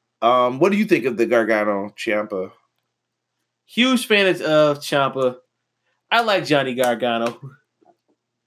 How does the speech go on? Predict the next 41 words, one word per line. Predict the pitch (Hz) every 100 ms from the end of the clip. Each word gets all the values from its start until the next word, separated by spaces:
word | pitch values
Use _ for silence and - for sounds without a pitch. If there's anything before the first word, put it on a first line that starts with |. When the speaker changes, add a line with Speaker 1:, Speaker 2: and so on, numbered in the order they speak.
| _ _ -
Speaker 2:
Johnny | 156 143 131
Failure | 135 135 127 120
in |
my | 117 113
book, | 107 113 -
though. | 117 117 _ -
<laughs> | 143 - - _ _ _
Speaker 1:
Come | - 151
on, | 117 87
man. | 82 78 80 - - 147 - - -
Speaker 2:
I | 156
love | 180 170
where | 151
his | 143
character's | 139 117 107
going | 110 104
right | 98 95
now. | 101 120 -
<laughs> | 156 165 151 - -
Speaker 1:
Yeah, | 143 127 101
I'm, | 139 156
I'm | 143 165
looking | 180 180 -
forward | 165 143 120
to | 123
it. | 135
They | 131
got | 151 151
a |
huge | 127 - 175 185 156
cage | - 151 143
match | 113 107 104
coming | - 117 110
on | 104 101
tomorrow | 107 104 101
night | 101 98 95 -
for, | - 98
um, | 98 92 -
N | 113
X | 110 110
T | - 110 104